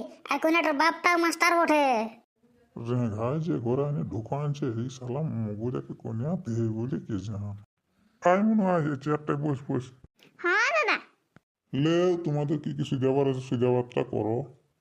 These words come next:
Speaker 1: লে রে মুগুরিয়া, নাম দাম সে দিয়া। লি, লি,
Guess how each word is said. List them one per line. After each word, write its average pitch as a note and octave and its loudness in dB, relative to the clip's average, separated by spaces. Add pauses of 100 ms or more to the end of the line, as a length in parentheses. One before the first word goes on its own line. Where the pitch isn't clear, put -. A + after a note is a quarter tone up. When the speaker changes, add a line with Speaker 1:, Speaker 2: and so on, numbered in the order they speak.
(480)
Speaker 1:
লে C4+ 4
রে E4+ 6
মুগুরিয়া, E4 4
নাম C#4 2
দাম D4 4
সে D4+ 4
দিয়া। D4 4 (760)
লি, C4+ 2
লি, C#4+ 2